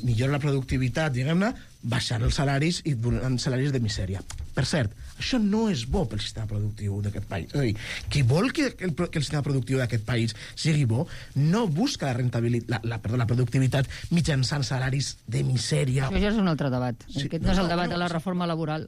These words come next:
Speaker 2: El debat
Speaker 1: No,
Speaker 2: de la,
Speaker 1: ah,
Speaker 2: de la, de la
Speaker 1: no.
Speaker 2: precarietat, perdó, de la precarietat, de la manca de consistència en el, en el sou dels treballadors, aquest és un altre debat,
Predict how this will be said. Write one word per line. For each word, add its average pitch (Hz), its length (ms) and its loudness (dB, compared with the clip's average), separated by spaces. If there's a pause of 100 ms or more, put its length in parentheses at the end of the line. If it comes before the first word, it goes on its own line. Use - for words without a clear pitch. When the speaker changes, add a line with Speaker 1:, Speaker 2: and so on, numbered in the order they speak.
Speaker 2:
El 175 80 2
debat 196 240 0
Speaker 1:
No, 233 60 0
Speaker 2:
de 233 100 2
la, - 80 -4
Speaker 1:
ah, 202 100 -4
Speaker 2:
de 196 140 -2
la, 190 100 -4
de 185 220 -2
la 170 80 0
Speaker 1:
no. - 100 -6
Speaker 2:
precarietat, 180 720 0 (400)
perdó, 165 240 -2
de 165 80 0
la 156 80 -4
precarietat, 151 500 -2
de 156 140 -2
la 160 80 0
manca 190 480 0 (320)
de 170 240 -2 (320)
consistència 165 960 0
en 156 160 2
el, 151 220 0 (100)
en 151 80 2
el 143 100 2
sou 170 300 0
dels 151 240 -2
treballadors, 147 560 0
aquest 127 240 0
és 147 60 4
un 180 100 4
altre 135 160 0
debat, 139 280 0